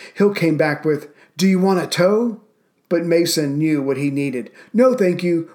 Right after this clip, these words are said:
We're under our own steam, but we haven't got a compass. Can you lead us?" To this, Hill turned on a stern light for the shaky tanker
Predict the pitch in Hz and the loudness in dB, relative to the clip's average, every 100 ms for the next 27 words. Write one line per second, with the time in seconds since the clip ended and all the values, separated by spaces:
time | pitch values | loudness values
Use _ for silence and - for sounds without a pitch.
0 | - 190 196 180 196 185 175 170 170 165 | -4 2 2 2 0 2 2 2 2 2
1 | 165 156 - 170 151 127 120 - - 220 | 0 -2 0 0 0 -4 -10 -18 -4 0
2 | 214 160 185 202 160 165 165 143 160 156 | 2 0 0 -2 0 0 0 -2 -4 -4
3 | 127 - - _ - 180 165 160 165 180 | -4 -8 -10 _ -6 -4 0 0 2 0
4 | 233 208 - - _ _ _ - - - | 0 -4 -8 -12 _ _ _ -20 -20 -4
5 | 190 165 165 151 - - _ - 170 170 | 0 2 2 0 -4 -10 _ -4 0 0
6 | 143 - 170 165 151 151 151 - - 160 | -2 -4 -2 0 0 -2 -4 -4 -2 0
7 | 147 139 135 123 - _ _ - 170 156 | 0 -2 -4 -6 -10 _ _ -4 0 0
8 | 127 - - 190 147 139 131 - - 156 | -2 -4 -2 -2 -2 -6 -10 -10 -6 -6
9 | - - | -8 -14